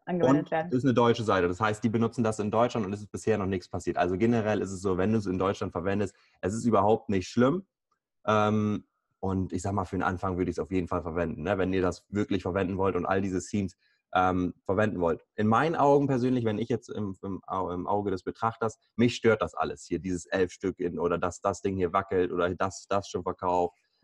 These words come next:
Speaker 1: Okay.
Speaker 2: das hier, das. Also das ist für mich zu viel auf einmal, finde ich, ne? Ähm, jetzt zeige ich dir mal eine andere Seite. So.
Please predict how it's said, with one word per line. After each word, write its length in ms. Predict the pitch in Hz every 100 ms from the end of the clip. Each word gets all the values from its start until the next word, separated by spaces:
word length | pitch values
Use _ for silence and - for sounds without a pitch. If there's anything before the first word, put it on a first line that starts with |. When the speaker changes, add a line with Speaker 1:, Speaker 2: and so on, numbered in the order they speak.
| -
Speaker 1:
Okay. 240 | 196 202
Speaker 2:
das 260 | 190 104 -
hier, 300 | 107 101 98
das. 220 | 101 98
Also 180 | 92 95
das 140 | 107
ist 100 | 123
für 100 | 127
mich 200 | 127 123 -
zu 100 | -
viel 340 | - 135 131
auf 180 | 104 -
einmal, 320 | 90 87 78
finde 260 | - 78 78
ich, 120 | 76
ne? 240 | 104 143 _ _ _ _ _
Ähm, 280 | 110 113 117
jetzt 180 | 120 120
zeige 200 | 151 160
ich 60 | 160
dir 140 | 143
mal 160 | 131 120
eine 180 | 107
andere 300 | 98 143 160
Seite. 500 | 160 165 170 185 262 - _ _ _ _ _ _ _ _ _ _
So. 400 | 90 95 -